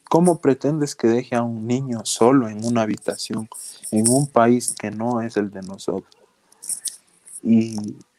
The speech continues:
y el coordinador se puso bravísimo. Y mi papá le dijo, "Bueno, está bien. Entonces, si tú quieres que mi hijo se vaya, pues yo también abandono concentración y nos regresamos a Ecuador".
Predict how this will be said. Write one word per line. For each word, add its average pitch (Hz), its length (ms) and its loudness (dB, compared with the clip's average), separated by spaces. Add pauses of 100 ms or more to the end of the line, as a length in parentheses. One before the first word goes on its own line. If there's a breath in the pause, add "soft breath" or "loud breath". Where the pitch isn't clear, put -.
(440 soft breath)
y 123 300 4
el 113 100 2
coordinador 117 600 2
se 151 140 2
puso 135 440 0
bravísimo. 113 800 -2 (260)
Y 131 140 -10
mi 117 160 -10
papá 117 300 0
le 123 140 4
dijo, 131 220 -2
"Bueno, 247 180 2
está 175 200 -4
bien. 185 220 0 (520 loud breath)
Entonces, 147 420 2
si 120 100 4
tú 170 200 -2
quieres 175 300 2
que 151 100 -4
mi 151 120 -2
hijo 156 180 0
se 156 120 -2
vaya, 202 260 2
pues 120 220 0
yo 120 140 4
también 127 320 -2
abandono 123 500 0
concentración 147 760 -2
y 170 60 2
nos 127 200 -4
regresamos 98 680 0
a - 40 -10
Ecuador". - 400 -10